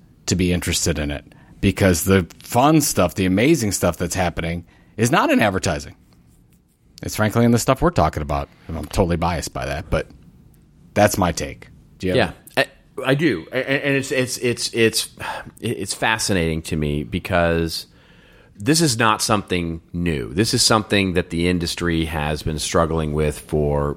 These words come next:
Speaker 2: a number of years, which is, you know, for a while, the big struggle was, of course, that this, the graduates coming out of, um, coming out of university were not trained for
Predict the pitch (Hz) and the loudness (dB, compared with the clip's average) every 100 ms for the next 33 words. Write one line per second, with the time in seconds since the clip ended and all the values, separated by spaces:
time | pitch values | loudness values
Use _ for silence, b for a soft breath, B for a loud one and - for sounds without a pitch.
0 | - 78 90 165 120 73 67 57 50 - | -6 -4 0 0 0 -4 -8 -14 -14 -6
1 | 85 80 - 82 80 78 - B B B | -4 -2 0 2 2 0 -4 B B B
2 | - 80 80 110 98 87 107 147 104 85 | -2 0 2 4 4 4 4 4 4 2
3 | 85 80 87 - - 87 82 82 82 80 | 2 0 -2 -2 2 2 2 0 0 -2
4 | 82 - 85 80 80 - 82 - 85 78 | -4 0 2 2 2 -2 -2 -2 -4 -4
5 | - _ - 78 95 90 101 87 85 82 | -8 _ -8 -2 0 0 0 -2 -4 -4
6 | - - 95 85 85 87 87 85 80 76 | -8 -4 -4 -2 -2 0 2 0 -2 -4
7 | - B B B - 87 82 76 76 76 | -14 B B B -8 -4 0 0 -2 -4
8 | 73 - - 110 104 87 92 85 85 80 | -8 -12 -6 0 0 2 0 0 -4 -4
9 | 80 113 - 80 73 73 - B B B | 0 0 0 -2 -2 -4 -10 B B B
10 | B 101 95 92 90 - 92 101 110 - | B -2 0 0 0 -4 -2 0 0 -2
11 | - 101 98 95 92 90 85 - - - | -4 0 2 2 0 -2 -4 -10 -20 -18
12 | - 98 90 87 82 80 | -2 2 4 4 4 0